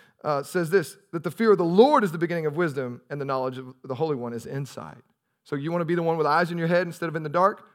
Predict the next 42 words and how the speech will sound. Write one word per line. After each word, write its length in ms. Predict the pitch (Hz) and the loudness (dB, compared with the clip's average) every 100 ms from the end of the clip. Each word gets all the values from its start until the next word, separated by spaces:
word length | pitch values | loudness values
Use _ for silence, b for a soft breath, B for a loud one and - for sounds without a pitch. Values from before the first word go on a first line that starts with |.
| _ | _
Fear 160 | - 131 | -10 -10
God. 260 | 113 101 - _ _ _ _ _ _ _ _ - | -8 -14 -16 _ _ _ _ _ _ _ _ -14
<laughs> 80 | 120 - - b b - - 151 - | -10 -10 -12 b b -18 -16 -18 -14
In, 360 | - 151 - 139 | -10 -10 -10 -10
in, 260 | 156 143 143 | -6 -4 -4
uh, 160 | 135 131 | -4 0
contrast 420 | 190 196 156 139 | 0 2 -2 -2
to 60 | 139 | -4
that, 180 | 131 | -2
it 100 | 127 127 | -4 -4
says 260 | 143 131 | -4 -4
in, 80 | 123 - | -8 -10
in 120 | 147 131 | -10 -6
Psalm 300 | 151 143 135 | -4 -4 -4
fourteen 340 | 147 - 139 | -10 -8 -6
one, 140 | 151 - b b | -6 -8 b b
"The 120 | 131 - - | -14 -12 -2
fool 240 | 247 185 | 0 0
says 180 | 143 156 | 0 -4
in 80 | 139 | -4
his 120 | 127 | -4
heart, 260 | 156 120 - | -2 -2 -4
'There's 160 | 135 131 | -10 -8
no 100 | 117 | -10
God.'" 200 | 110 - _ - | -10 -14 _ -10
So 100 | 151 | -6
you 80 | 165 | -4
wanna 100 | 156 | -4
be 100 | 165 | 0
wise? 420 | 190 233 247 - b b - | 4 6 4 -6 b b -6
Fear 140 | 165 | -4
God. 220 | 127 117 131 _ _ _ _ | -4 -8 -12 _ _ _ _
You 80 | - | -12
wanna 100 | 127 | -8
be 80 | 135 | -8
a 40 | |
fool? 440 | 131 190 214 214 202 _ _ _ _ | -6 -2 -2 -2 -6 _ _ _ _
Ignore 280 | 147 147 196 | -10 -4 -4
God. 200 | 104 104 _ _ | -6 -16 _ _
Like, 180 | 131 127 | -8 -2
that's, 260 | 151 156 - | -2 -2 0
that's 300 | 170 180 | 0 0